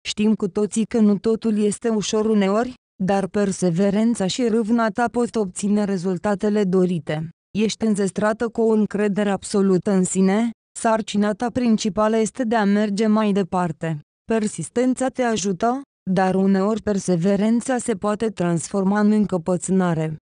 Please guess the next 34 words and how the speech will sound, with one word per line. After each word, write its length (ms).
Atunci 380
încăpățânarea 960
nu 160
va 180
da 200
efecte 420
pozitive 600
în 120
atingerea 760
obiectivului, 1040
este 300
important 680
să 200
păstrezi 560
o 80
linie 360
de 160
mijloc. 680
Nu 120
numai 380
că 180
ți 140
aperi 360
punctul 500
de 120
vedere 460
și 180
lupți 300
pentru 340
adevărul 600
și 180
onestitatea 880
cuvântului 720
tău, 380